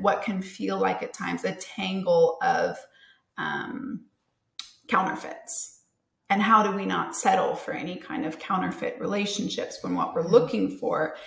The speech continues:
Speaker 1: is people side by side, um, who have gone ahead of us, who are behind us,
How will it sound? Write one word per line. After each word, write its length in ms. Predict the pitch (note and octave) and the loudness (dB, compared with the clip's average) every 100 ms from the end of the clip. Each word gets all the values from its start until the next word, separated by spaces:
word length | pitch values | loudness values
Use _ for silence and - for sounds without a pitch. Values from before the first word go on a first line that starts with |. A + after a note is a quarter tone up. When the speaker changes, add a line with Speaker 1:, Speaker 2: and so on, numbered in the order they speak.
| - _ | -20 _
Speaker 1:
is 340 | C4 D4+ - - | 4 4 2 -2
people 360 | - C4 - - | 0 0 2 0
side 440 | - F#3+ A3 A#3 | 0 0 4 4
by 180 | G3 F#3+ | 2 0
side, 560 | F#3 G3+ G#3+ G#3+ F3+ - - - _ - | 0 0 2 4 2 -2 -12 -20 _ 0
um, 320 | F#3 F3 - - _ A3+ | 0 0 -4 -14 _ -2
who 80 | A#3 | 4
have 140 | G#3+ G#3+ | 6 6
gone 420 | G3+ G3+ G3 - | 2 2 -4 -4
ahead 360 | G#3 G3+ A3+ B3 | -2 0 2 4
of 120 | C#4+ | 4
us, 260 | F#3 D#3+ - | 2 0 -2
who 140 | G3 | 0
are 140 | F#3+ F3 | 2 2
behind 600 | F3+ - G#3+ B3+ C#4+ - | 0 -2 0 6 6 6
us, 320 | D#3+ - | 2 0